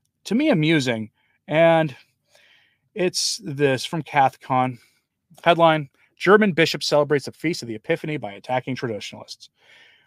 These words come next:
"We find ourselves divided socially and within the church," said Bishop Fage on Ep-, Epiphany.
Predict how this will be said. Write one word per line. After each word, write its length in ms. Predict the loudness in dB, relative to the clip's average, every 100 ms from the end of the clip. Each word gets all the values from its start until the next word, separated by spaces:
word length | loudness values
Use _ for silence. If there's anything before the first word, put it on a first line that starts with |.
| _
"We 60 | -4
find 280 | 2 4 2
ourselves 320 | 2 0 0
divided 440 | -2 2 2 0
socially 580 | -8 -10 -12 -10 -8 -6
and 100 | -8
within 240 | -8 -8
the 60 | -8
church," 440 | -6 -2 -2 -4
said 240 | -6 -6 -6
Bishop 240 | -12 -14
Fage 460 | -6 -2 -2 -2 -6
on 180 | -8 -14
Ep-, 220 | -16 -14
Epiphany. 540 | -6 -4 -4 -6 -10